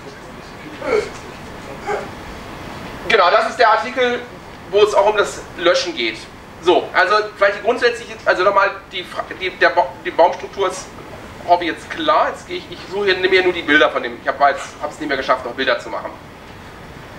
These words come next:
So, jetzt gehen wir erstmal ums Einsetzen in so einen Baum. Ähm, jetzt haben wir hier so unten so drei, äh, nee, vier problematische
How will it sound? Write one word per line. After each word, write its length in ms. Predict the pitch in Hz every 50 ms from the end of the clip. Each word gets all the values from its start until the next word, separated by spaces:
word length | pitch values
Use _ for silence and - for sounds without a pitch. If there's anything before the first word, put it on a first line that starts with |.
| - - - - - - - - - - - - -
So, 200 | 190 170 - - - -
jetzt 240 | 175 214 - - -
gehen 120 | 240 262
wir 60 | 262
erstmal 260 | 214 - - 226 220
ums 140 | 214 214 - -
Einsetzen 600 | - 220 226 233 220 190 165 - - - 151 139
in 60 | 147
so 80 | 143
einen 120 | 139 135 -
Baum. 240 | 127 120 117 110 - - - - - - - - - - - - - - - - - - - - - - - - - - - - - -
Ähm, 340 | - 180 180 185 185 196 196
jetzt 140 | - 208 208
haben 120 | 220 226 220
wir 80 | 214
hier 100 | 226 247
so 100 | 240 233
unten 160 | 233 233 233
so 120 | 226 220 -
drei, 400 | - 165 175 190 208 214 214 214 - - - - - - - - - - -
äh, 340 | 175 180 185 185 180 160
nee, 100 | 160 160
vier 380 | 165 - - 208 226 240 240 - - - - - - - - - - - - - - -
problematische 880 | 190 190 208 - - 180 202 233 - - - - 202 196 180 180 180